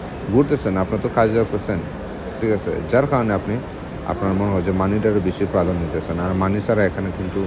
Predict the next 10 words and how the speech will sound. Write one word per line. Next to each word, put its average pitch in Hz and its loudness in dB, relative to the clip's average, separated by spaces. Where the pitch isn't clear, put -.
মানে 90 -4
বেরো 87 -4
না। 80 -6
Every 110 4
time, 104 4
every 101 0
single 101 2
moment 98 0
আপনার 95 0
ওই 90 2